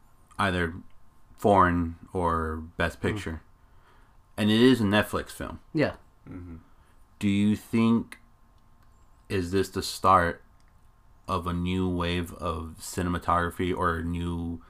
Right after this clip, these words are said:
Speaker 1: uh, gateway to, for film, uh, from directors and stuff like that to go to, like, Netflix or Amazon or Hulu, and that will be, like, the new mecca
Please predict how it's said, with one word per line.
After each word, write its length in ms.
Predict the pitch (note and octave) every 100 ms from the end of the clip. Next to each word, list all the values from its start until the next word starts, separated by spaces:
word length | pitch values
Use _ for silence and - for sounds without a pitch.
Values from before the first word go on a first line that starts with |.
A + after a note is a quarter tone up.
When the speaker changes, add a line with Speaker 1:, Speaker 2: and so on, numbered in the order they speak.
| - - - - -
Speaker 1:
uh, 220 | F2 E2 D#2+ E2+
gateway 560 | F#2+ G2 - E2 D#2 E2 - - - - - - _ - -
to, 420 | G2+ F2+ F2 D#2+
for 180 | - F#2+
film, 380 | - G2 F#2 -
uh, 300 | F2+ E2+ D#2+ -
from 180 | F#2 E2
directors 420 | E2+ E2+ F2+ E2
and 80 | E2
stuff 240 | E2 -
like 140 | E2+
that 200 | - D#2 -
to 80 | F2
go 320 | - F2+ E2+
to, 160 | -
like, 240 | E2+ E2 D2+
Netflix 720 | F#2 F2 F2 - F2 E2 - - -
or 120 | E2+ D#2+
Amazon 600 | F2 F2 E2 E2 D2+ D2+ - - -
or 160 | D#2+
Hulu, 520 | D2+ F2+ F2+ E2+ D2+ -
and 320 | F2 E2 D#2+
that 240 | E2 E2 -
will 80 | E2
be, 160 | F#2
like, 220 | F2 F2
the 80 | F#2
new 300 | F2 F2 F2
mecca 580 | D#2 D#2+ D#2+ D#2+ D#2+ D#2+